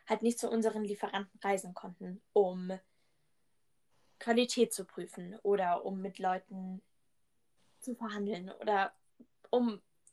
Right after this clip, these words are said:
irgendwelche anderen Probleme zu lösen, mussten wir uns damit abfinden, dass das Ganze über das Telefon funktionieren muss, was dann dazu geführt hat, dass Leslie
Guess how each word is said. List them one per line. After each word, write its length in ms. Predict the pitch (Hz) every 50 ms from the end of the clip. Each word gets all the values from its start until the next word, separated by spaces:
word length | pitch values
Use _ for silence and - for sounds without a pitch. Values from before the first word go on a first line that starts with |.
| _ -
irgendwelche 400 | 233 254 262 254 254 247 226 214
anderen 340 | 208 214 208 208 202 202
Probleme 440 | 196 - 214 190 190 190 180 180 185
zu 140 | - - 196
lösen, 440 | 170 185 185 185 190 196 196 214 - - - - - - - _ _ _ _ -
mussten 380 | 214 214 226 226 - - 233 220
wir 140 | 214 214 214
uns 100 | 220 -
damit 240 | 233 214 214 208 -
abfinden, 500 | - 214 - - 220 208 208 208 214 202
dass 180 | 214 208 -
das 120 | 208 - -
Ganze 560 | - 196 202 202 - - 196 190 190 202 - -
über 440 | - 202 190 185 185 180 180 - - _ _ -
das 140 | 220 -
Telefon 640 | - - 220 202 202 202 - - 233 233 233 247 - _ _ _ _ _ _ _ _ _ _ - - - - - -
funktionieren 500 | - 240 240 226 - 233 233 226 226 226
muss, 320 | 226 233 247 247 - - - - - - - - - - - -
was 160 | 226 233 -
dann 80 | 233 233
dazu 440 | 233 226 - - 233 226 220 214 214 -
geführt 400 | 233 233 - 233 226 226 - 233
hat, 140 | 214 208 - -
dass 460 | 202 196 202 - - - - - - _ _ _ _ _ _ _ _ _
Leslie 640 | - - 220 233 - - 240 240 240 247 247 254